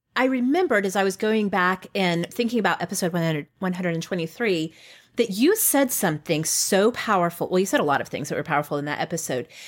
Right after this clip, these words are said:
but one thing that you said that stood out to me that I actually made a note of is you said it's really hard to go with your intuition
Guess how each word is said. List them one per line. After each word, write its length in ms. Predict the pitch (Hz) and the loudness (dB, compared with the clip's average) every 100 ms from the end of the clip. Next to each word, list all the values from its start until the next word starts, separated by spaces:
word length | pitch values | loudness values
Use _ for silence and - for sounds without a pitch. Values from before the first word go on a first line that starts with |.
| - - | -12 -4
but 180 | 220 | -2
one 160 | 214 247 | 2 0
thing 200 | 320 330 | 2 0
that 140 | 285 | 0
you 120 | 185 226 | -2 -4
said 260 | - 185 | 0 0
that 120 | 165 - | 0 0
stood 400 | - - 226 - | -2 0 -2 0
out 200 | 170 - | -2 -2
to 140 | - 151 | -4 -6
me 140 | 143 | -4
that 100 | 151 | 0
I 120 | 151 - | -2 -2
actually 400 | 196 - 349 294 | -4 2 4 6
made 340 | 220 170 180 - | 6 6 4 2
a 100 | 175 | 0
note 320 | 165 156 - | 2 0 -2
of 400 | 120 92 - - _ _ - - - | -8 -10 -14 -20 _ _ -20 -16 -6
is 160 | 185 | -4
you 80 | 220 | -2
said 220 | 220 240 | 2 2
it's 200 | 202 - | 2 -4
really 400 | 185 180 208 240 | -4 2 4 2
hard 580 | 247 - 185 165 151 156 - _ _ | 0 0 2 4 2 -2 -12 _ _
to 160 | - 220 | -4 -2
go 240 | 180 185 | 2 4
with 220 | 175 170 170 | 4 2 -2
your 80 | |
intuition 880 | - 185 - 170 180 - 247 254 269 | -2 -4 -2 0 0 2 4 4 0